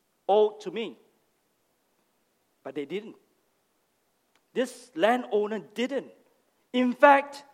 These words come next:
what was amazing to me is that this owner is extremely patient. And we continue on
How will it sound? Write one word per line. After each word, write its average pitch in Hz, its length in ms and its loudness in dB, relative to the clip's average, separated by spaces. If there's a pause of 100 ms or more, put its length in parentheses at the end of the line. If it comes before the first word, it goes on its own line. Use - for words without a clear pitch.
(600)
what 392 180 6
was 370 180 2
amazing 269 880 2 (720)
to 269 120 -2
me 247 480 -2 (560)
is 277 240 -4
that 302 340 6 (1040)
this 359 320 2
owner 320 320 2
is - 400 -10 (220)
extremely 311 1080 0 (840)
patient. 285 840 -4 (640)
And 294 100 -2
we 311 60 4
continue 302 520 2
on 294 440 4